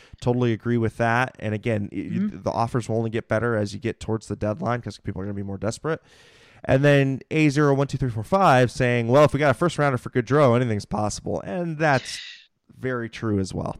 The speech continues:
Speaker 1: <laughs>
Speaker 2: I still don't know how Wilson pulled that one off. But that's besides the point. Yeah, I mean, yeah, and, and, and I do trust Greer, um, but like Kevin said, I, I definitely do trust Greer. I think at the end of the day, he's going to make the right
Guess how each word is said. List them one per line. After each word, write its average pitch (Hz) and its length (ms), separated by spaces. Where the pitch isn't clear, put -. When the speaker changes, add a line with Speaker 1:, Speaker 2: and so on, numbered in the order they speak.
Speaker 1:
<laughs> 135 120
Speaker 2:
I 180 200
still 151 280
don't 143 320
know 143 80
how 151 180
Wilson 151 360
pulled 170 220
that 165 180
one 185 160
off. 165 360
But 202 160
that's 196 280
besides 180 460
the 165 100
point. 147 420
Yeah, 220 200
I 226 80
mean, 233 220
yeah, 196 300
and, 214 200
and, 233 180
and 240 120
I 240 80
do 240 160
trust 190 380
Greer, 180 400
um, 151 480
but 151 240
like 165 180
Kevin 165 500
said, 180 280
I, 180 180
I 208 120
definitely 220 340
do 170 120
trust 170 300
Greer. 156 320
I 156 100
think 170 280
at 151 120
the 160 80
end 160 100
of 160 80
the 147 100
day, 151 180
he's 147 220
going 147 260
to - 80
make 147 240
the 143 100
right 135 240